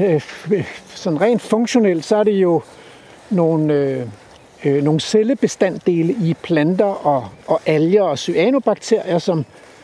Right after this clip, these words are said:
er i stand til at omdanne solens lys til, hvad kan man sige, en, et gangbart energimolekyle, som resten af kroppens celler så kan bruge til at forsyne sig med energi.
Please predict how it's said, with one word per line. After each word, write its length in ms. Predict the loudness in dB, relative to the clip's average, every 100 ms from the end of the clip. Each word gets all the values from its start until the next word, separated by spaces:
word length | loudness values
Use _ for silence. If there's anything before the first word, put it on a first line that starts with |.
| -20 -20 -4
er 80 | -4
i 40 |
stand 260 | 0 -2 -2
til 200 | -4 -2 0
at 160 | 0 -2 -6
omdanne 500 | -2 0 0 -2 -4
solens 380 | 0 0 0 2
lys 320 | 0 0 -6
til, 280 | -2 0 0 -8 -20 -20 -20 -20 -20 -20 -8
hvad 100 | -2
kan 80 | -2
man 60 | -2
sige, 180 | -4 -2
en, 180 | -4 -4 -8
et 220 | -4 -2
gangbart 680 | 0 0 2 0 0 0 -2 -14 -10
energimolekyle, 920 | 0 0 2 2 4 2 2 0 2 0
som 200 | 0 0
resten 280 | 0 0
af 80 | -4
kroppens 320 | 0 0 0
celler 220 | 0 0 0
så 140 | 0
kan 120 | -4
bruge 320 | -4 -2 -2 -2 -10 -20 -20 -20 -20 -10
til 140 | -6
at 120 | -4
forsyne 380 | -2 0 0 0
sig 120 | 0
med 120 | 0 0
energi. 420 | 0 0 -4